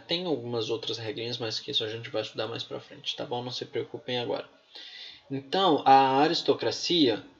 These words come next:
ela era uma, tecnicamente, uma inimiga dos burgueses, porque ela continuava tendo os privilégios fiscais do dinheiro do povo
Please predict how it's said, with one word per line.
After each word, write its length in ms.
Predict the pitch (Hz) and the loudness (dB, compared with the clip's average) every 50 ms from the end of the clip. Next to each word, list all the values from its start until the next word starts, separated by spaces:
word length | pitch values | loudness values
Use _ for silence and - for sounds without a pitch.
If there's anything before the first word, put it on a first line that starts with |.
| _ _ _ | _ _ _
ela 220 | - 120 127 139 143 | 0 4 6 6 6
era 200 | 147 151 156 147 | 6 6 4 2
uma, 240 | 147 151 156 151 | 2 2 2 0
tecnicamente, 840 | 151 - - - 165 170 180 175 - - 120 120 135 143 135 139 - | 0 0 0 0 0 0 0 -4 -4 -4 -2 0 0 -2 -2 -2 -2
uma 80 | 156 160 | -2 -2
inimiga 440 | 170 175 180 170 156 151 156 160 147 | -2 -2 -2 0 -2 0 2 0 0
dos 220 | 147 156 147 147 | 2 0 -2 -2
burgueses, 720 | - 165 165 - - 160 160 156 135 110 107 104 - - - - _ _ _ _ _ _ _ - | -4 -6 -8 -4 0 4 6 6 6 6 2 -2 -8 -12 -20 -20 _ _ _ _ _ _ _ 8
porque 320 | 208 196 - - - 185 | 8 8 6 4 4 4
ela 200 | 180 175 180 175 | 6 6 6 4
continuava 680 | 175 - 180 170 - 180 165 156 151 160 170 160 156 143 | 2 0 -4 -4 -4 -2 2 2 4 4 4 4 2 2
tendo 160 | - 147 135 | 2 0 -2
os 100 | 127 - | -2 -2
privilégios 680 | - 139 123 113 117 117 117 123 123 123 120 - - | -2 -4 -2 0 2 4 4 4 2 0 -4 -6 -6
fiscais 1120 | - - 131 - - - - - 131 120 113 104 101 - - - - - - - - _ _ _ _ _ _ _ _ - | -6 -6 -6 -6 -8 -8 0 4 6 6 6 6 2 -2 -6 -12 -14 -14 -16 -18 -20 _ _ _ _ _ _ _ _ -14
do 160 | 107 110 110 | -12 -10 -10
dinheiro 300 | 113 117 117 113 107 113 | -8 -8 -8 -8 -8 -8
do 120 | 117 120 - | -8 -10 -10
povo 480 | - _ 139 117 110 107 - - - | -4 _ 4 4 4 4 2 -4 -14